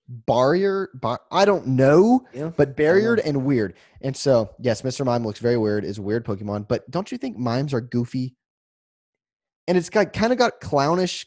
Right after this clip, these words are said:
Speaker 1: kinda stuff, but it's not, like, cr-, it is kinda creepy, but not totally creepy like a cr-, clown, more like a mime. So, I mean, it is Mister Mime. But,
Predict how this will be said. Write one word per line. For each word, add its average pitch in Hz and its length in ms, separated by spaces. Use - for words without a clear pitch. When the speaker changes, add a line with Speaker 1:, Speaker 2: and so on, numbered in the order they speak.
Speaker 1:
kinda 165 260
stuff, 170 380
but 131 100
it's 127 160
not, 180 180
like, 120 180
cr-, - 160
it 160 100
is 175 160
kinda 175 160
creepy, 165 380
but 135 180
not 156 220
totally 147 320
creepy 139 300
like 131 180
a 127 60
cr-, 135 160
clown, 123 460
more 127 180
like 120 180
a 110 60
mime. 113 400
So, - 380
I 104 40
mean, 107 100
it 101 40
is 101 100
Mister 98 180
Mime. 87 200
But, 143 100